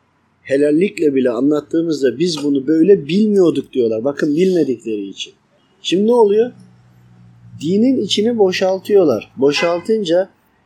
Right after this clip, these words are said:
dinimizin, Rabbimizin dolayısıyla bize verdiği o nurdan faydalanamıyoruz. Nurdan faydalanamayınca, onun vücudumuza, ruhumuza tecellisi olmayınca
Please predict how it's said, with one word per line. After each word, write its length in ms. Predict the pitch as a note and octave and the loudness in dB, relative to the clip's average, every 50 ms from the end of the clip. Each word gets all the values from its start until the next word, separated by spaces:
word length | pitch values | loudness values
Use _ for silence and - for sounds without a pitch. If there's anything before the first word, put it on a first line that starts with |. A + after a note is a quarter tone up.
| _ _ _ _ _ - A#2 | _ _ _ _ _ -16 -6
dinimizin, 840 | B2 C#3+ D#3+ E3 E3+ F3 F3+ F3+ F3+ E3+ - F#3+ G#3 G#3 F#3 D3 A2+ - - - _ _ - | -2 2 2 2 2 0 -2 -2 -2 -2 -2 -2 -2 -2 -2 -4 -6 -8 -16 -20 _ _ -10
Rabbimizin 680 | G#2+ A#2 B2 B2 - C3+ C3+ C#3+ D3+ D#3 E3+ G3+ G3+ | -8 -8 -8 -6 -6 -6 -4 -4 -4 0 0 0 0
dolayısıyla 760 | F3+ E3 D3 C#3 C3+ B2+ B2+ - - - C3+ B2 B2+ A#2+ A#2 | 2 2 2 4 2 2 2 0 -2 -4 -2 -2 -2 -2 -4
bize 300 | B2 C3 C3 D#3 D#3+ D#3+ | -4 -4 0 0 0 0
verdiği 420 | D#3 D#3+ D#3 D#3 D3 C3+ D3 D#3+ D#3+ | 0 0 -2 -2 -4 -2 -2 0 0
o 300 | C#3+ A2+ C#3 C3+ C3+ D3 | 2 2 2 2 2 2
nurdan 440 | D3+ D#3 D3+ D3 D3 F3 F#3 G3 | 2 2 0 0 0 0 -2 -2
faydalanamıyoruz. 1080 | F3+ - - C#3 C3+ C3+ B2+ C3+ C#3+ D3+ E3+ G3 F#3+ F3 D3 A#2+ G2+ F#2+ - - - - _ _ _ _ _ _ - | -4 -4 -2 0 0 0 0 0 0 0 0 0 0 0 0 0 0 -2 -6 -12 -14 -14 _ _ _ _ _ _ -8
Nurdan 500 | A2 A#2+ C#3+ D#3 D#3+ D#3 F#3 F#3 F#3+ F#3 | -2 2 2 4 4 4 2 2 0 0
faydalanamayınca, 1000 | F3+ F3 E3 E3+ E3+ E3+ E3+ E3+ E3+ F3 F3+ G3 G3+ G#3 G3 F3+ D#3 C#3+ B2+ C3 | -4 -6 -4 -2 -2 -2 -2 -2 -2 -4 -6 -6 -4 -4 -2 -2 -2 -2 -2 -2
onun 360 | A#2+ B2 C3+ D#3 E3 D#3+ - - _ _ - | -2 -2 0 -2 -2 -4 -6 -12 _ _ -12
vücudumuza, 840 | A2+ A#2+ B2+ B2+ D3 D3+ C#3+ D3 D3 D3+ D#3 C#3+ D3 D#3+ D#3 D3+ C#3+ | -10 -8 -4 0 0 0 2 0 -4 -2 -4 -2 0 0 0 0 -2
ruhumuza 680 | C3+ B2+ C3 C#3+ C#3 C3+ C#3+ D3 D3 C#3 D3+ D#3 D3 - _ | -4 -6 -6 -4 -4 -4 -2 -2 -2 0 0 -2 -2 -4 _
tecellisi 680 | - C3 B2 B2 C#3 D3 C#3+ C#3 C#3+ C#3+ C#3 - E3 | 0 0 0 2 2 2 2 2 2 0 0 0 0
olmayınca 920 | D3+ - A2+ D#3 F#3 A3 A3+ G#3 F3 D#3 D3 C#3 B2+ B2 A#2+ E3 G#3+ A#3 A3+ | 2 4 4 6 6 4 4 4 2 2 2 0 0 -2 -2 -2 -2 -2 -4